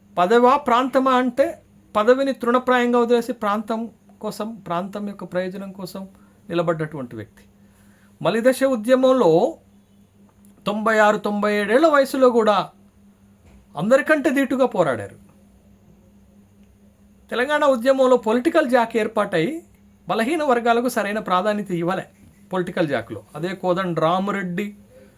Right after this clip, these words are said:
జానారెడ్డి, చిన్నారెడ్డి, ఇలా గుత్తాధిపత్యం కొనసాగుతున్నటువంటిది. కె చంద్రశేఖరరావు లాంటి వాళ్ళ గుత్తాధిపత్యం పొలిటికల్ జాక్లో కొనసాగుతుంటే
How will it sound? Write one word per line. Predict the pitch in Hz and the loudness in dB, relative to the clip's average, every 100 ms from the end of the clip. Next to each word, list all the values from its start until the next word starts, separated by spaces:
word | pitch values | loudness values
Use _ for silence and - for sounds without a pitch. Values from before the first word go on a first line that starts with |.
| _ _ _ _ _ - | _ _ _ _ _ -16
జానారెడ్డి, | 120 143 180 190 202 208 202 175 190 214 _ _ _ _ _ _ _ _ - - | -6 -2 2 2 4 4 2 -4 -6 -6 _ _ _ _ _ _ _ _ -14 -4
చిన్నారెడ్డి, | 170 185 202 214 220 214 185 202 214 - _ _ _ _ _ _ - - - | -2 2 4 4 4 0 -2 -4 -6 -12 _ _ _ _ _ _ -20 -20 -8
ఇలా | 220 | -2
గుత్తాధిపత్యం | 202 202 - 302 285 320 339 - 247 226 | 0 -2 0 0 2 0 -2 0 0 0
కొనసాగుతున్నటువంటిది. | 220 214 226 202 214 214 185 156 131 120 110 - _ - | -2 -2 0 -2 -2 -2 -2 0 -4 -4 -12 -20 _ -6
కె | 202 240 240 | 0 2 2
చంద్రశేఖరరావు | 214 240 - 247 247 226 220 214 220 247 - _ _ _ | 0 0 2 0 2 0 2 2 2 -2 -10 _ _ _
లాంటి | 220 240 269 | 0 2 4
వాళ్ళ | 240 196 | 2 2
గుత్తాధిపత్యం | 214 262 262 269 247 240 247 | -2 2 2 2 -2 -2 -4
పొలిటికల్ | 233 208 226 240 226 | -4 -6 -2 -2 0
జాక్లో | 208 202 220 | -4 -4 -8
కొనసాగుతుంటే | 208 190 190 190 180 185 175 123 127 233 | -8 -8 -6 -6 -4 -8 -6 -4 -4 -6